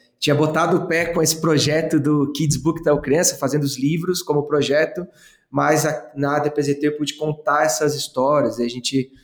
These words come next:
é, fez a campanha inteira, né? No ano passado até foi cem por cento online, assim, a gente fez a live para uma criança,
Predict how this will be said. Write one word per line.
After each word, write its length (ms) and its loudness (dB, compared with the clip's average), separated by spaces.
é, 480 2
fez 140 0
a 60 -2
campanha 420 -2
inteira, 420 -2
né? 80 -4
No 80 -4
ano 100 -4
passado 300 -2
até 220 -4
foi 180 0
cem 300 -2
por 200 -10
cento 600 -2
online, 480 0
assim, 220 -8
a 40 -12
gente 160 -12
fez 180 -8
a 140 2
live 400 0
para 180 -2
uma 140 0
criança, 720 0